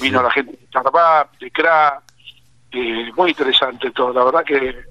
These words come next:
Speaker 1: y un debate muy, muy jugoso que la semana que viene lo vas a, lo vamos a desgranar mejor.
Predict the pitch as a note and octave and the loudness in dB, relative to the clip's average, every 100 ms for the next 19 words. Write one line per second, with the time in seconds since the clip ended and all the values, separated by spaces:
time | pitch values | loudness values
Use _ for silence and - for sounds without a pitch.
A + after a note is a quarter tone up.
0 | - - - - - E3+ F#3+ - B3 - | -20 -20 -20 -16 -2 0 0 0 2 0
1 | - F3 F3+ G#3+ - - G3 D#3 D#3 D#3 | 0 0 0 0 -2 -2 -2 2 4 4
2 | D3 C#3 C3+ B2+ C#3+ D3 C3+ D#3+ D3 C#3 | 2 0 2 2 0 0 -2 0 2 2
3 | C3 C3+ C#3 C#3+ C3+ C3+ C3 B2+ C3+ B2+ | 0 -2 2 2 2 2 2 2 0 -4
4 | - | -14